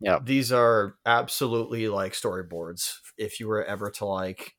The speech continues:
Speaker 2: do live action or, well, I'd rather see this animated, but, uh, live action.
Speaker 1: Yeah, and this, uh, this My Mom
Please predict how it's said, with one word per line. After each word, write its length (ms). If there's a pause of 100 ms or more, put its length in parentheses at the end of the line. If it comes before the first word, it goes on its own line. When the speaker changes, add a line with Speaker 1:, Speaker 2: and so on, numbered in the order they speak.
(260)
Speaker 2:
do 240
live 240
action 720
or, 500
well, 220
I'd 140
rather 200
see 180
this 240
animated, 520
but, 240 (420)
uh, 280
live 240
action. 440 (560)
Speaker 1:
Yeah, 80
and 100
this, 260
uh, 120
this 260
My 160
Mom 320